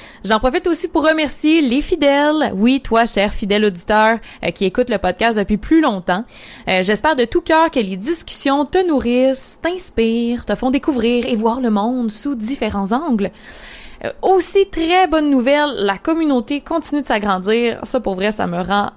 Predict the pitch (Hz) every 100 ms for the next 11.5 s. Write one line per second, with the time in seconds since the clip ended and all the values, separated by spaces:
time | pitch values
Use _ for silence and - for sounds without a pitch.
0 | 202 - 226 - 262 247 226 262 269 254
1 | 196 180 208 - - - - - - 208
2 | 339 302 254 247 220 196 196 220 240 -
3 | - - 190 190 - 330 381 320 240 220
4 | 277 247 349 339 262 262 262 - 294 294
5 | - 262 247 208 190 196 202 202 196 180
6 | - 185 180 220 320 370 302 - - 202
7 | 220 240 - - 202 185 180 175 185 180
8 | 269 320 196 185 - - - - 220 262
9 | - 180 175 175 180 180 - - 247 240
10 | 208 - 285 254 311 - 226 - 254 294
11 | 302 - - -